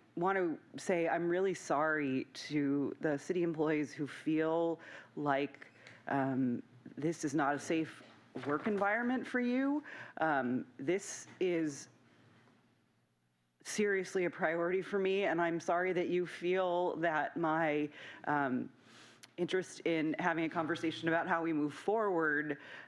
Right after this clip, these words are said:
um, eh, rather than, um, f-, focusing on, um, you know, punitive, uh, measures is in any way an indication that I don't support you, because I absolutely do. Um,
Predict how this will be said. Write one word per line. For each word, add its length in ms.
um, 640
eh, 80
rather 580
than, 640
um, 500
f-, 220
focusing 460
on, 420
um, 400
you 120
know, 120
punitive, 720
uh, 440
measures 840
is 420
in 260
any 340
way 320
an 120
indication 520
that 80
I 100
don't 220
support 320
you, 120
because 320
I 100
absolutely 640
do. 340
Um, 460